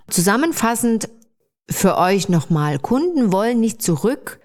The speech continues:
zu einer Vor-Covid-Zeit. Customer Experience is conversational. Vorbei die Zeit der flüchtigen Interaktion.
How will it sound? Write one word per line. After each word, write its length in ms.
zu 160
einer 280
Vor-Covid-Zeit. 1400
Customer 460
Experience 480
is 240
conversational. 1000
Vorbei 460
die 120
Zeit 380
der 100
flüchtigen 500
Interaktion. 1000